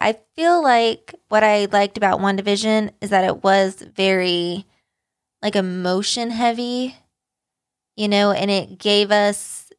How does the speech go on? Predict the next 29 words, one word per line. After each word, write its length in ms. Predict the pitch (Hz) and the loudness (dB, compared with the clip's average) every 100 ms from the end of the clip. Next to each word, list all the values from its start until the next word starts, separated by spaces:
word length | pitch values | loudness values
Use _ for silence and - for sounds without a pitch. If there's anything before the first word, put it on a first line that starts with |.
| _ 185 | _ 0
that 300 | 196 190 202 | 2 2 0
deeper 260 | 202 196 | -2 -2
understanding 800 | - 180 180 - 196 202 202 202 - - | -2 -4 -6 -4 -2 0 0 -2 -4 0
of 640 | 196 190 196 190 202 214 _ _ _ _ _ | 2 2 2 -2 -6 -10 _ _ _ _ _
Wanda 460 | 180 190 190 196 202 | -2 0 2 0 -2
herself, 1040 | 165 - - 170 170 202 262 - - _ _ _ _ _ | -4 -8 -4 0 2 0 -2 -10 -20 _ _ _ _ _
whereas 300 | 202 202 185 | 0 2 2
we 100 | 190 | -4
kind 260 | - 214 202 | -6 -4 0
of 80 | 202 | 0
already 220 | 185 180 | 0 -2
knew 240 | 180 180 | -6 -6
these 200 | 202 226 | -6 -8
things 180 | 262 254 | -8 -4
about 220 | 254 254 | -2 0
Loki 260 | 247 247 269 | 0 -2 -4
because 380 | 277 302 320 294 | -8 -4 -2 -2
we've 200 | 277 285 | -4 0
already 280 | 320 330 269 | 2 2 -2
seen 480 | - - 277 254 214 | -8 -8 -6 -4 -4
his 200 | 196 - | -6 -6
character 800 | - 208 190 180 170 170 202 - _ | -2 -2 0 -2 0 0 -2 -8 _
progression 880 | - 202 196 190 - - 170 175 208 - _ _ _ - | -8 -2 -2 -2 -2 -4 -6 -8 -12 -16 _ _ _ -2
over 200 | 202 196 | 0 2
the 120 | 180 | 0
past 380 | - 180 185 - | 0 -2 -2 -6
few 180 | 190 160 | -8 -6
years. 640 | 156 147 107 95 - - - _ _ _ - | -4 -4 -4 -6 -10 -14 -20 _ _ _ -2
And 380 | 214 208 202 | 0 0 -2